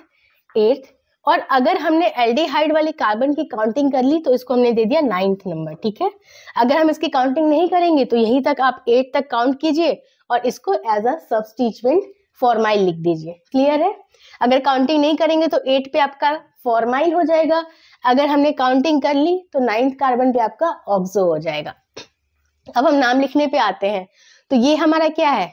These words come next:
साइनोमिथाइल है, ठीक है। मैं यहाँ पर लिख देती हूँ ताकि आपको कोई कन्फ्यूजन ना हो। ये है हमारा साइनोमिथाइल, ठीक है, सीएन है और सीएच टू है। ये आपका क्या है? ये आपका एस्टर ग्रुप है। इसका नाम हम कैसे लिखते हैं?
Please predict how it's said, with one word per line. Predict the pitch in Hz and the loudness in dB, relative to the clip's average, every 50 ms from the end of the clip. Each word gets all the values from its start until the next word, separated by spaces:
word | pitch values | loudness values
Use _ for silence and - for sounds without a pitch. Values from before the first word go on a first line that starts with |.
| _ _ _ | _ _ _
साइनोमिथाइल | _ - 220 208 208 208 247 277 302 302 302 294 294 - 302 302 311 302 | _ -4 -2 0 2 2 2 2 2 2 0 0 -2 -2 0 2 2 2
है, | 330 359 370 359 - _ _ _ _ _ _ _ - | 2 0 -2 -4 -10 _ _ _ _ _ _ _ -4
ठीक | 254 247 320 | -4 0 0
है। | 311 | 2
मैं | 285 285 262 | 2 2 2
यहाँ | 254 254 247 240 | 2 0 0 0
पर | 247 254 | 0 0
लिख | 233 220 220 190 180 | 0 0 0 0 0
देती | 190 175 180 - 190 | -2 -2 0 -2 -2
हूँ | 202 202 | -2 0
ताकि | 202 202 196 214 | 0 -2 0 0
आपको | 202 202 - 214 | -2 -2 -2 -2
कोई | 202 214 208 | 0 0 0
कन्फ्यूजन | 208 202 190 190 - 196 180 180 202 202 208 | 0 0 -2 0 0 0 0 2 2 2 2
ना | 190 175 | 0 -2
हो। | 180 226 320 - _ _ _ _ _ _ - 220 | -4 -6 -8 -10 _ _ _ _ _ _ -6 -2
ये | 226 285 311 | 2 2 4
है | 330 320 | 4 2
हमारा | 302 285 269 247 247 320 403 | 2 0 0 0 0 0 -2
साइनोमिथाइल, | - - 311 277 262 269 277 294 302 285 269 247 247 - - 233 196 180 165 143 - - | -2 -2 -2 0 0 2 2 2 2 2 2 0 0 -2 -4 -2 0 0 0 -2 -4 -6
ठीक | 240 233 - - | -6 -4 -4 -4
है, | 392 392 | -6 -6
सीएन | - - 254 233 240 247 269 269 | -4 -2 0 2 2 2 2 2
है | 302 | 2
और | 302 302 | 2 0
सीएच | 294 - 285 277 269 277 - | 0 0 0 0 0 0 0
टू | 294 285 | 0 2
है। | 269 269 262 269 - _ _ _ _ _ _ _ _ _ _ _ _ - | 2 2 0 -4 -8 _ _ _ _ _ _ _ _ _ _ _ _ 0
ये | 226 262 320 381 | 2 2 4 4
आपका | 359 330 320 320 370 349 | 2 0 0 -2 -2 -2
क्या | 359 - 339 311 | -2 0 0 0
है? | 320 320 381 427 415 - _ _ _ - | 2 0 0 -2 -4 -8 _ _ _ -8
ये | 240 247 285 | -4 -4 -4
आपका | 294 294 285 359 320 - 240 247 | -4 -4 -4 -6 -4 -2 -2 -4
एस्टर | 233 240 - - 320 311 | -4 -4 -2 0 0 2
ग्रुप | 269 247 294 302 285 285 294 | 2 2 2 0 -2 -2 -4
है। | 294 285 | -4 -4
इसका | 277 - 269 262 - - 320 | -4 -4 -6 -4 -2 0 0
नाम | 311 302 302 302 | 2 2 2 2
हम | 320 311 | 2 2
कैसे | 311 311 302 302 339 | 0 0 -2 0 0
लिखते | 311 294 269 277 _ - 294 | 2 0 0 -2 _ -2 0
हैं? | 277 302 370 - | 0 0 -2 -4